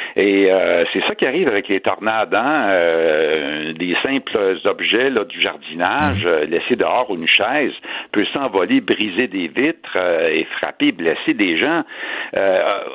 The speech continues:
Speaker 1: disons que, euh, à partir de soixante, soixante-dix kilomètres à l'heure, vous allez avoir de la difficulté à conduire une voiture, là, surtout avec des vents, euh, croisés, euh, des vents qui, euh, si vous avez une petite voiture, c'est encore pire, mais à quatre-vingt-dix,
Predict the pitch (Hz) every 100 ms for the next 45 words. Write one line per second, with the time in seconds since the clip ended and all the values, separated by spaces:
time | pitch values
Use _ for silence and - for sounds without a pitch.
0 | - 110 110 180 240 147 120 110 104 98
1 | 101 - 131 - 208 190 131 110 90 -
2 | 127 120 196 294 - 104 - 117 107 185
3 | - - 104 104 123 - 95 147 180 98
4 | 95 101 143 143 104 - - - 104 -
5 | 226 320 - 113 - 113 107 98 92 87
6 | - 135 127 85 - - - 151 110 87
7 | 92 87 120 123 82 - 95 95 85 71
8 | 120 190 - - - - 80 78 73 69
9 | 78 85 87 123 123 - 95 90 90 82
10 | - - - - 92 117 - 107 - 98
11 | 98 - 147 - 87 98 71 - 143 147
12 | - - - - 92 82 - 110 110 113
13 | 104 98 127